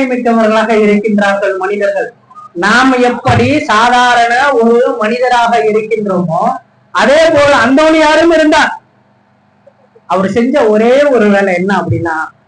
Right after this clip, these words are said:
எல்லா உயிர்களையும் தன் உயிர் போல் பாவித்தார். அதனாலதான் அவருக்கு அவ்வளவு பெரிய சித்திகள், ஆற்றல்கள், புதுமைகள் செய்யக்கூடிய வல்லமையானது கிடைத்தது. எனவே அன்பிற்குரியவர்களே,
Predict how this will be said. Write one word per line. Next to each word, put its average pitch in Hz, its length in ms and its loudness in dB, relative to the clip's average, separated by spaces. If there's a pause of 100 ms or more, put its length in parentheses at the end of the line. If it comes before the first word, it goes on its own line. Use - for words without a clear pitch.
எல்லா 240 320 0 (120)
உயிர்களையும் 214 840 0
தன் 202 180 0
உயிர் 247 440 -2
போல் 202 300 0
பாவித்தார். 180 580 -4 (760)
அதனாலதான் 202 540 0 (160)
அவருக்கு 196 400 -2
அவ்வளவு 247 480 2
பெரிய 202 240 0
சித்திகள், 214 540 -4 (460)
ஆற்றல்கள், 226 560 -2 (520)
புதுமைகள் 240 540 0
செய்யக்கூடிய 208 640 -2 (200)
வல்லமையானது 214 880 -2 (580)
கிடைத்தது. 196 440 -4 (240)
எனவே 196 280 -4
அன்பிற்குரியவர்களே, 196 960 -2